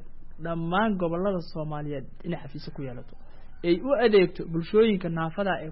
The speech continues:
ku dhex dhibaataysan dadkaas. Meel walbana lagu gaaro. Shan iyo tobanka qofood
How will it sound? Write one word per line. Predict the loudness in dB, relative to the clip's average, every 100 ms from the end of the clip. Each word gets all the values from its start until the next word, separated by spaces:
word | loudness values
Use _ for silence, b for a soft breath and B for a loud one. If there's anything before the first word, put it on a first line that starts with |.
| -4
ku | 0
dhex | 2 2
dhibaataysan | 2 0 0 -4 -6 -8
dadkaas. | -8 -10 -12 -12 -14 b b
Meel | -4 2 4 6
walbana | 4 4 2 2
lagu | 0 -2
gaaro. | -2 -4 -6 -10 b b
Shan | -4 0 2
iyo | 0
tobanka | 0 -2 -2 -2
qofood | -4 -6 -6 -8